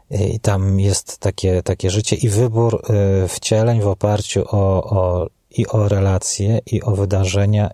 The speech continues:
czy o wydarzenia, które mają właśnie w tak w umowny sposób uczyć ich bycia i doświadczenia w materii. Więc, e, więc tam,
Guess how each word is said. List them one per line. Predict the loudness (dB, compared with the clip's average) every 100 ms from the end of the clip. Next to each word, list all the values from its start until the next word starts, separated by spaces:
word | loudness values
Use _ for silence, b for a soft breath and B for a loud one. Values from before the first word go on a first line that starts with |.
| -8
czy | -6 -6 -6 -14
o | -6
wydarzenia, | -2 0 2 0 0
które | -2 0 2
mają | 2 2 0
właśnie | 0 -2 -2 0 0 0 -2
w | -4
tak | -4 -4
w | -12 -4
umowny | 0 0 0 0 -2
sposób | 0 -2 0 -4 -6 _ -2
uczyć | -2 0 -2 -2 -6
ich | -2 -2 -2 -12 B B B B B 0
bycia | 2 0 0 0 0 0
i |
doświadczenia | -2 0 -4 -2 0 2 0
w | 0
materii. | 0 0 -2 -4 -8 B B B B B B B B B B B B -14 -10
Więc, | -6 -6
e, | -4 -2 0
więc | -2 -4 -2
tam, | -2 0